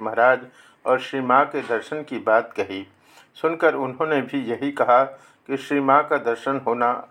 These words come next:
संभव नहीं है, दूसरे दिन सुबह माँ का दर्शन हो सकता है, इतना भरोसा भी उन्होंने दिया। मैं उस दिन सवेरे साढ़े सात बजे वहाँ पहुँचा था। ऊपर श्री ठाकुर का मंदिर है,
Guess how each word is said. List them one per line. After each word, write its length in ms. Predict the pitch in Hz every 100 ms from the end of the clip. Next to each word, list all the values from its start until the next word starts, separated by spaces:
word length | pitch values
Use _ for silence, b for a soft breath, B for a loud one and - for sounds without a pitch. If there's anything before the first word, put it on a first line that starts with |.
| -
संभव 420 | - 123 120 139
नहीं 320 | 113 110 139 90
है, 260 | 95 - b b b -
दूसरे 460 | 135 156 165 156 147
दिन 100 | 139
सुबह 420 | 135 123 135 135
माँ 280 | 113 120 127
का 100 | 120
दर्शन 420 | 110 104 - 127 120
हो 100 | 127
सकता 400 | - 98 - 92
है, 280 | 92 82 _ B B B -
इतना 320 | 131 151 165
भरोसा 520 | 131 117 127 123 156
भी 180 | 147 143
उन्होंने 460 | - 113 120 143 117
दिया। 380 | 104 113 101 90 _ B B B B
मैं 240 | 147 165 -
उस 160 | 165
दिन 220 | 165 170
सवेरे 460 | 160 131 139 143 151
साढ़े 440 | 147 120 123 143
सात 400 | 139 123 120 131 123
बजे 220 | 120 123
वहाँ 260 | 113 113
पहुँचा 400 | 107 110 110 131
था। 420 | 127 - 135 131 _ b b b -
ऊपर 580 | 135 131 156 156 156 b b b -
श्री 120 | 151 151
ठाकुर 480 | - 123 123 156 151
का 100 | 127
मंदिर 500 | 120 120 131 123 139
है, 240 | 143